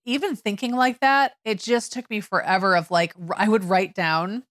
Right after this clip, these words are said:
"Okay, me and this person, Sandra, let's say, that made that up. I know we're, like, third or fourth cousins. What would it mean then?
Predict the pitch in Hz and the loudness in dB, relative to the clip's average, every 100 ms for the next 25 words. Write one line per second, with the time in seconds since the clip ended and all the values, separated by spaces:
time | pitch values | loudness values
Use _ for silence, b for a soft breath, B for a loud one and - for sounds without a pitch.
0 | _ _ _ 196 196 202 165 175 214 254 | _ _ _ -4 0 2 0 0 2 2
1 | 262 - 208 202 196 - 196 180 185 170 | 2 2 0 0 -2 -2 -4 -4 -4 -4
2 | 165 - 185 156 143 139 147 139 - 147 | -4 0 2 2 -2 -4 -2 -6 -2 -2
3 | 139 147 147 143 151 208 240 - - 196 | 0 -2 -4 -4 2 4 4 0 -4 -2
4 | 196 214 220 208 196 175 - 208 196 - | 2 2 2 2 2 0 0 -2 0 0
5 | 170 165 - 151 92 - - _ _ _ | -2 -2 -8 -10 -10 -14 -18 _ _ _
6 | - 202 214 220 277 226 202 202 208 175 | -8 2 2 2 0 0 -2 -2 -2 -2
7 | 165 160 170 - _ _ _ _ - 185 | -4 -6 -8 -12 _ _ _ _ -4 0
8 | 170 151 160 | 0 0 -8